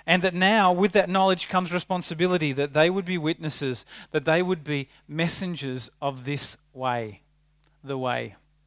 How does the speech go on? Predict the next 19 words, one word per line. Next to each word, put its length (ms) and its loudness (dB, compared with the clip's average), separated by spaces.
So 140 4
I 40 6
just 200 0
wanted 160 2
to 120 6
have 120 2
a 20 0
look 280 4
at 100 0
those 240 2
stages 720 2
for 160 0
ourselves, 560 0
if 160 -8
you 100 -2
like, 300 2
of, 200 -4
of, 300 -6
of 380 -8